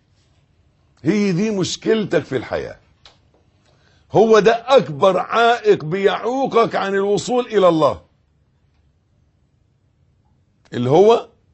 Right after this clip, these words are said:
هواك، هو مزاجك ده وشهواتك دي ودماغك دي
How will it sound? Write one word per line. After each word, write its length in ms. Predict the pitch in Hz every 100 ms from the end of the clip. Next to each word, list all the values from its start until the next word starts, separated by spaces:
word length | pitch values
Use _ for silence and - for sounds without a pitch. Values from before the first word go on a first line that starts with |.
| _ _
هواك، 460 | 113 120 80 - _ _ _ _ _ _ _ _ _ _ _ _ _
هو 260 | 131 120 98
مزاجك 500 | 98 98 135 127 104
ده 280 | 98 160 - _ _ _ _ _ _ _
وشهواتك 760 | 95 101 120 117 113 143 160 139
دي 280 | 127 151 -
ودماغك 760 | 151 147 120 151 175 170 156 139
دي 400 | 120 175 359